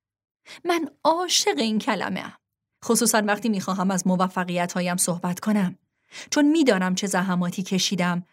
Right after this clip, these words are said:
تا از آن روزهای سخت به این روزها رسیدم. من کسی هستم که قبل از طلوع خورشید بیدار می‌شد.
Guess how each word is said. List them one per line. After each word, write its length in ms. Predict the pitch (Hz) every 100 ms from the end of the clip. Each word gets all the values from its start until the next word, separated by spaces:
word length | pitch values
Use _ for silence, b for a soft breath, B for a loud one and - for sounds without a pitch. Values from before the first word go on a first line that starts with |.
| b
تا 140 | 208
از 280 | 190 185 185
آن 200 | 214 214
روزهای 460 | 196 190 - 202 196
سخت 540 | 190 - 190 185 180 - B B
به 80 | 208
این 240 | 233 247 202
روزها 400 | 185 180 - 170
رسیدم. 580 | 160 - 175 151 175 - _ _ _ B B
من 120 | 320
کسی 300 | 330 339 320
هستم 380 | 302 277 277 262
که 120 | 262
قبل 320 | 262 254 269
از 140 | 254 -
طلوع 300 | 214 190 185
خورشید 580 | - 202 190 226 190
بیدار 340 | 185 170 165 165
می‌شد. 420 | 156 - 147 -